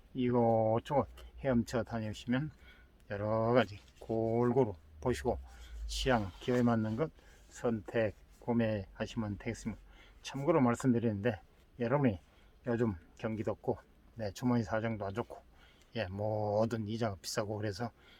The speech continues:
예, 많이 어렵잖아요. 그래서 여러분의 편리를 위해서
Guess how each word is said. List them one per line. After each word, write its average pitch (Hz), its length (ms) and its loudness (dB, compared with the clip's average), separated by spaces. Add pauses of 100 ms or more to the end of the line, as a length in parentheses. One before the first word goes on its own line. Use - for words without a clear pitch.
(200)
예, 104 60 -6
많이 101 300 -2
어렵잖아요. 110 520 -2 (300)
그래서 107 420 -6 (500)
여러분의 120 480 2
편리를 127 460 0
위해서 110 380 -4